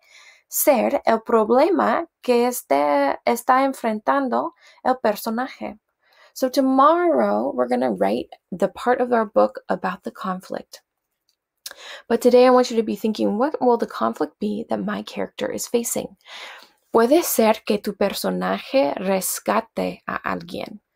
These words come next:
That your character saves someone. If you want your character to save someone, you just drag it over here,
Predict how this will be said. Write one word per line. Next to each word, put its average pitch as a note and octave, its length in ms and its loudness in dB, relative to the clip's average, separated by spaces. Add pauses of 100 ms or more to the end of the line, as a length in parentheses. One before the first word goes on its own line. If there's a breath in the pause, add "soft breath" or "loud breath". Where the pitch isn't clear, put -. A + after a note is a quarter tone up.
(300 soft breath)
That G#3+ 120 -2
your G#3 160 -2
character A#3+ 600 0 (240)
saves G3+ 720 -2
someone. F3+ 340 -4
If - 140 -8
you C#4+ 140 0
want D#4 140 0
your B3 120 0
character G3+ 380 -2
to - 180 -10
save - 400 -4
someone, F2+ 300 -8
you F#3 80 -8
just - 260 -8
drag B3 300 0
it B3+ 80 8
over A3 260 2
here, - 360 -6